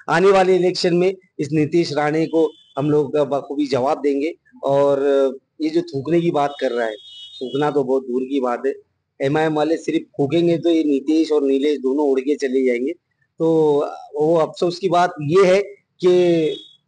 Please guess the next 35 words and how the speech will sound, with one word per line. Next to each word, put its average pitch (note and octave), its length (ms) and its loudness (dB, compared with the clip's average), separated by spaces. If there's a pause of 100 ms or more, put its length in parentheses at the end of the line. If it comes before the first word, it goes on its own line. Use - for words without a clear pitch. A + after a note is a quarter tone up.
(300)
ये F3 260 2
लोग A#3+ 420 2 (140)
जो F#3 140 2
वातावरण G3 680 0 (280)
महाराष्ट्र D3+ 480 -2
भर C#3+ 160 0
में D3+ 220 2
फैला C#3 420 -2
रहे C#3+ 140 -2
हैं A2+ 120 -6 (320)
आने C#3+ 160 0
वाले C#3+ 260 0
election C3+ 400 0
को C3 120 0
लेकर, A#2+ 340 -2 (400)
ये E3+ 600 0
acceptable D#3 540 -2
नहीं D3+ 220 2
है। D3+ 80 0 (340)
मेरी E3 220 2
अपील G3 400 2
है D#3 120 4 (120)
जो D#3 140 0
ये E3 180 2
इनको, D3+ 480 0
जिनको D#3+ 280 0
अपना E3 220 0
boss D3 360 0
मानते C#3 300 -2
हैं, A2 120 -4 (500)
कि D#3 80 -4
मैं D#3+ 220 0
बोलना D3 300 2
चाहूँगा E3 380 0 (560)
कि E3 540 0